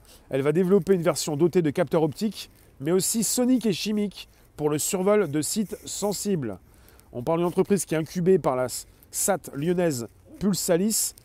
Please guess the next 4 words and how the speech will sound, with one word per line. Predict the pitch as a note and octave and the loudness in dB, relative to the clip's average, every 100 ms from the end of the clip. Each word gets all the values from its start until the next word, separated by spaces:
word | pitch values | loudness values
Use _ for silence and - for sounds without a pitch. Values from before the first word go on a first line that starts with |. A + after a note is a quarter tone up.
| _ | _
et | C#3+ | -4
autofinancée. | D#3+ G3+ - E3+ C#3+ C3 G#2+ _ _ _ _ _ _ _ - - - _ | 0 0 0 -4 -4 -6 -10 _ _ _ _ _ _ _ -20 -20 -20 _
Hyperion | G3+ F3 F3+ F3 | -2 2 2 0
sept | D3+ F#3+ F#3+ | 0 0 -2